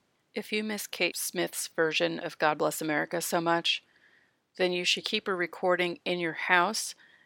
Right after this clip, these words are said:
and when it gets to the seventh inning, just play it. See?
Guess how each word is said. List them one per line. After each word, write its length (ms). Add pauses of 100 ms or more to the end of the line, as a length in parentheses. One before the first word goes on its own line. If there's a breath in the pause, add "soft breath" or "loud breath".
(140)
and 160
when 140
it 80
gets 300
to 100
the 80
seventh 360
inning, 320
just 240
play 280
it. 160 (880)
See? 400